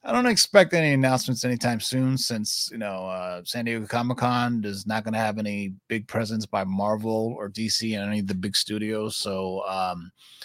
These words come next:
I, me thinks they're holding it off, hopefully to D twenty-three. From all signs, it doesn't look like the W G A strike is ending anytime soon. And a matter of fact,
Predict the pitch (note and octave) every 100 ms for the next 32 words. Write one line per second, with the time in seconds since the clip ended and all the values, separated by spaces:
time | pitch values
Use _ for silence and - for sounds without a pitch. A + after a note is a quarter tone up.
0 | - - _ _ _ _ _ _ A#2+ C3+
1 | E3 F3 D#3+ D#3 G3 A3 - F#3+ C#3+ D#3
2 | C#3 B2 C#3+ C3+ B2 B2 A#2+ - - _
3 | - G3 G#3+ - D3+ C3+ A#2 A#2 A#2+ -
4 | B2+ A#2 - A#2+ A#2+ B2 B2+ B2 _ _
5 | - C#3 E3 G3+ G3+ - D3 D3 D3+ B2+
6 | C3 B2+ A#2+ A#2 A2+ G#2 G#2 G2 A#2 A2+
7 | G#2+ G2 A2+ G#2+ - A#2 G#2 G2+ F#2+ -
8 | G2+ G2+ G2 - _ G#2 G#2+ G#2 G2+ F#2+
9 | - G#2+ G#2+ G#2+ A#2 G2 G2 A#2+ B2 -
10 | C3 B2 -